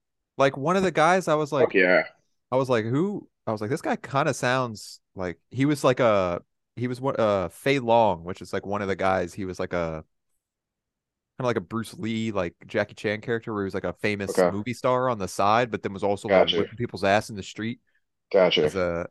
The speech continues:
Speaker 1: as a side gig.
Speaker 2: Okay.
Speaker 1: Uh, and he was the, it was Bryan Cranston was the voice, and I was like, "Yo, what is going on?" Like, there's nudity.
Speaker 2: Interesting.
Speaker 1: They're, like, full-blown Chun-Li is just doing, like, a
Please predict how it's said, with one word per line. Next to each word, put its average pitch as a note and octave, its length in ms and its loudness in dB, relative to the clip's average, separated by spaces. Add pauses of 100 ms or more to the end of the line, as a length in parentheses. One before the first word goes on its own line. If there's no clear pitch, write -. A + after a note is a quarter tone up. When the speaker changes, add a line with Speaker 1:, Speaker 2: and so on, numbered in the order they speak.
(100)
Speaker 1:
as F#2 220 -4
a E2+ 260 -4
side G#2 300 0
gig. C3+ 280 -4 (520)
Speaker 2:
Okay. F#2+ 340 4 (300)
Speaker 1:
Uh, E2+ 300 -2 (580)
and G2 180 -2
he A#2+ 160 -6
was B2 280 -4
the, C3 420 0
it C3 60 -4
was C3 120 -8
Bryan C3+ 280 2
Cranston D#3 320 -8
was C3 120 -10
the A#2 60 -12
voice, B2 380 -4
and - 80 -8
I - 40 -4
was A2+ 180 -6
like, - 220 -8
"Yo, B3 180 4
what G3+ 240 0
is - 140 -10
going F3+ 320 4
on?" F3+ 360 -4
Like, G2+ 160 -8
there's A2+ 220 -2
nudity. D#3 400 2
Speaker 2:
Interesting. D#3 140 2 (320)
Speaker 1:
They're, C3 100 -2
like, G#2+ 260 0 (300)
full-blown C3+ 540 -2
Chun-Li B2 680 -6
is G2 160 -4
just G#2+ 200 -10
doing, A2 220 -2
like, G2 180 -4
a F2 140 -4